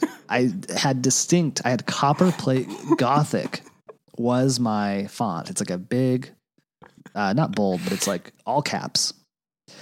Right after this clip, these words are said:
Speaker 2: and italics for some reason. Um, I had zero taste, and it was, like, blue and gold. And when people would message me, you know, they would see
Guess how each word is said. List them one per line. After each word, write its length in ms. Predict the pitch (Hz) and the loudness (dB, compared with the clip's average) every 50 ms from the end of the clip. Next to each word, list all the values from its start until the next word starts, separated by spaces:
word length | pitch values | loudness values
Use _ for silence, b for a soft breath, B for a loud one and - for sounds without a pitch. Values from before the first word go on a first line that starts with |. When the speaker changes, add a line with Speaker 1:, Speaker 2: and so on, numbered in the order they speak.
| B B B B | B B B B
Speaker 2:
and 100 | - 139 | 0 0
italics 500 | 139 - - - 120 95 92 101 - - | 0 2 2 0 0 2 0 0 -2 -2
for 100 | - - | -2 -2
some 200 | - - 85 85 | -2 -2 0 -2
reason. 300 | 87 82 85 90 101 113 - _ _ _ _ | -2 -2 -2 -4 -4 -6 -10 _ _ _ _
Um, 400 | - 104 104 101 98 95 95 95 - | -4 -2 0 0 0 0 -2 -2 -2
I 60 | - | -2
had 180 | 101 98 95 101 | -2 -2 -2 0
zero 280 | 104 131 147 127 92 | 0 2 2 2 2
taste, 380 | 87 - 85 90 95 - - - _ - B B B B B B B B B | 0 -2 -4 -4 -4 -6 -8 -10 _ -20 B B B B B B B B B
and 420 | - 120 120 120 120 117 113 113 104 | -4 -2 -2 0 0 0 -2 -2 -2
it 120 | - - | -2 -2
was, 280 | - 117 110 107 104 - | -2 -2 -2 -2 -2 -2
like, 400 | 101 101 95 92 92 90 - - | -2 -2 -2 -2 -4 -6 -8 -8
blue 360 | 107 113 120 117 131 139 143 | -8 -6 -2 0 2 2 2
and 180 | 143 143 127 107 | 2 0 -2 -2
gold. 400 | - 107 98 90 - - - - - _ _ _ _ _ _ _ _ _ _ _ _ _ _ _ _ _ - | -2 -2 0 -2 -2 -4 -8 -12 -16 _ _ _ _ _ _ _ _ _ _ _ _ _ _ _ _ _ -2
And 120 | - 131 131 | 0 0 2
when 100 | 127 117 | 2 4
people 240 | - 156 143 131 | 2 2 4 4
would 100 | 131 120 | 2 2
message 380 | 139 185 233 208 - 156 110 - | 4 4 4 4 4 2 -2 -2
me, 280 | 98 95 92 95 - - - _ _ _ - - - | -4 -6 -6 -6 -8 -10 -14 _ _ _ -14 -8 -4
you 80 | 113 | -2
know, 60 | 107 101 | 0 2
they 100 | 101 110 | 2 2
would 140 | 107 98 92 | 2 2 0
see 500 | - - - 190 202 143 113 101 95 | 0 4 4 4 4 4 2 0 -4